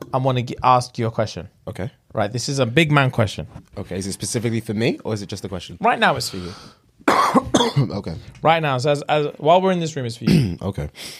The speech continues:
Speaker 1: <clears throat> Right. So, if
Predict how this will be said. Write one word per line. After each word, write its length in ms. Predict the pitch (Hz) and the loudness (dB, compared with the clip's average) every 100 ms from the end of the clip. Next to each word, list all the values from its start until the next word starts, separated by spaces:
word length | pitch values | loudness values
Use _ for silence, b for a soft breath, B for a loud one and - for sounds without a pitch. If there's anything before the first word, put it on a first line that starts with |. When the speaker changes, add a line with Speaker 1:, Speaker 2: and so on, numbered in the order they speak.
| B B _ _ B B B B B B B - - | B B _ _ B B B B B B B -8 -2
Speaker 1:
<clears throat> 500 | 151 127 151 117 101 - _ _ _ b b b b b b b b - - | 0 2 2 2 -4 -14 _ _ _ b b b b b b b b -10 0
Right. 240 | 110 92 - - B B - | 2 2 -6 -20 B B -8
So, 360 | - 151 104 - _ - - - - b b b b b b b b b b b b b b b b b b _ _ _ _ | 2 4 4 -2 _ -20 -10 -10 -10 b b b b b b b b b b b b b b b b b b _ _ _ _
if 480 | 175 196 233 - | 2 4 2 -6